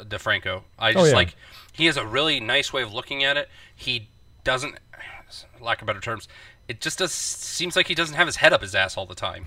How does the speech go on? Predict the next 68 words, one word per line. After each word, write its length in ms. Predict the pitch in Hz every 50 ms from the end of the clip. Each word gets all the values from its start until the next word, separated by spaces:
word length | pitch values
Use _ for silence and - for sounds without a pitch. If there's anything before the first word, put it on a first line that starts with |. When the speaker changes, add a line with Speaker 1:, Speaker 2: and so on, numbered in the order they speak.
| - - -
Speaker 2:
Right. 220 | 131 113 113 107
Speaker 1:
And, 100 | 131 135
like, 140 | 139 139 135
he 140 | - - 160
sees 340 | - - - 147 143 127 110
both 240 | 101 123 127 135 127
sides 240 | - - 139 135 123
of 60 | 113
the 60 | 104
stories, 340 | - - 127 120 110 90 -
and 120 | - 113 113
that's 180 | 127 143 -
what 100 | - 156
I 60 | 143 135
wanna 200 | 123 123 117 104
see. 260 | - - 117 90 - - - - -
Like, 120 | 127 - 120
I 120 | 135 175
don't 140 | 196 185 175
always 260 | 175 175 170 151 -
agree 420 | 113 95 98 - 110 110 113 117
with 140 | 120 117 107
the 120 | - 110 104
other 180 | 98 101 95
side 120 | - - 104
of 60 | 98
the 40 | 90
story. 220 | - - 101 101 95
Ninety-nine 320 | 101 117 135 135 123 120 -
percent 260 | - - - 123 101
of 40 | 95
the 40 |
time, 160 | - 151 127 101
I 60 | 95
don't 180 | 90 95 95
agree 160 | 92 92 101 95
with 100 | 92 90
the 60 | 92
other 120 | 87 85 87
side 140 | - 85
of 60 | - -
the 60 | 87
story, 220 | - - 82 82 - - - - - - -
but 120 | - 110
I 40 | 107
wanna 240 | 104 117 135 123 101
know 280 | 95 95 101 107 101 90
it. 100 | 78 - - - - - -
I 80 | 127
wanna 180 | 123 127 139 127
know 120 | 120 123
where 160 | 120 110 110 95
people 300 | - 113 110 - 98 92
are 60 | 92
coming 300 | - - 107 98 92 90
from, 220 | - - 92 90 -
just 160 | - 110 107 -
from 180 | - 113 101
an 60 | 104
Speaker 2:
Sure. 120 | - 123 110
Speaker 1:
em-, 160 | 98 98 95 - - - -
empathetic 520 | 123 117 110 - - - 104 98 92 -
point 160 | - - 85
of 60 | 90
view. 140 | - - - - - - - - - - - - - - -
Um, 460 | 135 127 117 113 104 98 92 90 90 - - _ - - - _ _ - - - - - - - _ -
but 180 | 107 - -
yeah, 280 | 123 117 110 104 95 92